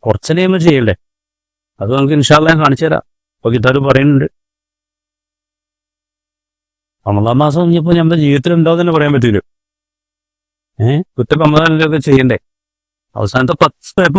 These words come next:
മുഴുവൻ പത്ത് കഴിഞ്ഞു, ഈ പത്ത് പോണത് അറിയില്ല, അവസാനത്തെ പത്ത് പോണത് അത്രയും അറിയില്ല. അതാണ് സംഗതി.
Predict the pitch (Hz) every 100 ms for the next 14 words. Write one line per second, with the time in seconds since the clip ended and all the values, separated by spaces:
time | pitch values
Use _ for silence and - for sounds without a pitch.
0 | 175 156 156 156 - 175 143 139 135 -
1 | - - 156 151 151 170 160 156 156 147
2 | 139 131 - _ - - 127 135 147 160
3 | 151 156 151 135 - 147 156 131 120 117
4 | - _ _ _ _ _ _ _ 110 123
5 | 117 110 107 101